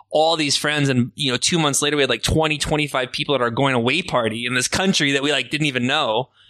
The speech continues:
Did the same thing in Puerto Rico. We were like, the, the guy was in a band. So we were like, "Hey, we play the guitar and Camille sings." So all of a sudden we're in this, like, pickup band doing jam sessions with the Mofungos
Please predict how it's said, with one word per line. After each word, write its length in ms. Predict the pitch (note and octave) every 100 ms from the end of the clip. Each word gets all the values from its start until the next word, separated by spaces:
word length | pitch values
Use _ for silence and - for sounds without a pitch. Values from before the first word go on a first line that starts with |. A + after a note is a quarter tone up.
| - -
Did 140 | E3
the 80 | D3
same 240 | - F3+
thing 140 | E3 D#3+
in 80 |
Puerto 280 | C3+ E3 C#3+
Rico. 300 | C#3+ F3 D#3
We 120 | C3+
were 80 | C3+
like, 220 | C3 B2 -
the, 180 | C#3 -
the 80 | -
guy 180 | C3+ C#3+
was 140 | C#3+
in 80 | C#3
a 60 | B2+
band. 480 | A#2+ C#3+ D#3+ B2+ B2+
So 100 | C#3+
we 60 |
were 40 | C#3
like, 140 | C3
"Hey, 220 | E3 F#3
we 160 | C3+ E3+
play 180 | F3+ E3+
the 80 |
guitar 380 | C#3+ C#3 C#3 C3+
and 120 | D#3
Camille 300 | C3 C3+ D#3+
sings." 260 | F3 C#3+ C3+
So 80 | C#3+
all 60 |
of 60 | D3
a 40 |
sudden 160 | D3+ C#3+
we're 100 | C#3+
in 60 | C#3
this, 120 | C3
like, 180 | B2+ -
pickup 460 | F#3 D#3+ D3+ A#2
band 340 | C#3 D3+ D3+ C3
doing 220 | C#3 B2
jam 360 | - C3+ D#3
sessions 520 | D#3+ - C3 C#3+ C3+ C3
with 100 | -
the 80 |
Mofungos 800 | B2 B2+ - D3+ E3 C3+ A#2+ C3